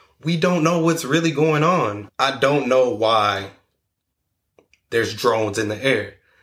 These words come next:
That has to be a bit. That have to be, the N F L has to be taking a piss on that. But we see Lamar Jackson exit the game a little early, and,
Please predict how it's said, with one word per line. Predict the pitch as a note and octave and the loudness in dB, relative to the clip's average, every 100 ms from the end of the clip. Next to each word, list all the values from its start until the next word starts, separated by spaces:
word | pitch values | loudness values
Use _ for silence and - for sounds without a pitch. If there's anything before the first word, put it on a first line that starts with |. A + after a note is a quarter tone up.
| - | -2
That | B2 | -2
has | A#2 B2 B2+ | 2 0 0
to | - | -4
be | G#2+ A2+ | -2 0
a | G#2+ | 0
bit. | G2+ A#2+ G2 - - - - - - - | 2 0 0 -4 -20 -20 -20 -20 -20 -6
That | A#2 A#2 | -2 0
have | C3+ C3 | 0 0
to | C3+ | -2
be, | A#2+ | -2
the | A#2 - A#2+ A#2+ | -6 -2 2 2
N | C#3+ | 2
F | C#3+ | 2
L | C3+ | 2
has | C3 B2 | 2 -2
to | A#2+ | -4
be | A2+ | -2
taking | A#2 G#2 G#2+ | 0 -2 -4
a | |
piss | G2+ A2 G2 | -6 -8 -8
on | G#2 G2+ | -10 -14
that. | A2 - _ - - _ _ A2 | -18 -20 _ -20 -20 _ _ 0
But | A#2+ G#2 - - - | 2 2 0 -8 -8
we | A2+ | -4
see | B2+ B2 | 0 2
Lamar | A#2 A#2+ A2+ | 4 4 4
Jackson | A#2+ A#2+ B2 A2+ | 4 2 0 -4
exit | A2 A2 - G#2 | -4 -6 -8 -8
the | G#2+ | -2
game | G#2+ G#2+ | 0 2
a | G#2+ | 2
little | G#2+ G#2 | 0 0
early, | G2+ G2+ G#2 G#2 G2+ G2+ | 0 0 0 0 -2 -4
and, | G2 | -6